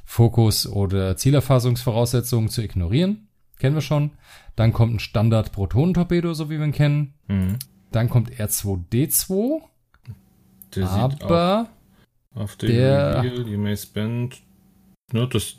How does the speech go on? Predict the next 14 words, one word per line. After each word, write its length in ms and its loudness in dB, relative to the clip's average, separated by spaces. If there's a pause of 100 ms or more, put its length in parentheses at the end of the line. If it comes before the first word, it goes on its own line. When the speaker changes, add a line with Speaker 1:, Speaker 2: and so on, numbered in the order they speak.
Speaker 2:
äh, 340 0 (160)
doch, 320 2
ist 180 -4
auch 160 -2
identisch. 480 -4 (640)
Speaker 1:
hat 180 2
aber 140 8
nur 140 10
zwei 260 4
Aufladungen, 560 2
keine 260 0
drei. 360 0 (760)
Speaker 2:
Stimmt, 560 0
richtig, 400 -4